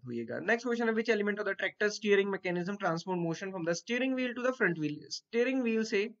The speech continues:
front wheel की तरफ को जो mechanism है वो कौन transfer करता है? Option है drag link, टाई रो-, टाई रॉड, steering gear, kingpin या फिर axle। तो यहाँ पे जो correct answer है वो हमारा ड्रैग link है।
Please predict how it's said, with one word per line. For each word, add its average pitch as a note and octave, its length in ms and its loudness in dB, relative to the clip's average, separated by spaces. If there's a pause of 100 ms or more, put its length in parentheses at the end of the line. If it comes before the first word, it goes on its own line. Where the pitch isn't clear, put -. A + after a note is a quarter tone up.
(640)
front B3 240 0
wheel A3 240 2
की G#3 100 -8
तरफ F3 320 0
को F#3+ 220 -2 (500)
जो F3+ 100 2
mechanism G3 540 4
है F#3 140 4
वो F#3 140 -2
कौन F#3+ 260 4
transfer D#3+ 480 2
करता C#3 340 0
है? E3+ 120 -2
Option D3+ 320 -4
है C3 60 -2
drag B2+ 260 -4
link, F3+ 240 -2
टाई C#3 220 2
रो-, C#3 580 -2
टाई C#3+ 180 4
रॉड, E3 320 0
steering C#3+ 520 -2 (140)
gear, D3 360 2
kingpin E3+ 420 -2
या D3+ 100 -2
फिर C#3+ 160 -4
axle। B2+ 260 -8
तो - 160 -14
यहाँ C#3 200 -6
पे C3+ 120 -12
जो C3 80 -6
correct B2 320 -6
answer B2+ 320 -8
है C3+ 100 -8
वो B2+ 200 -8
हमारा B2 260 -8
ड्रैग B2 420 -8
link B2+ 280 -8
है। B3+ 80 -16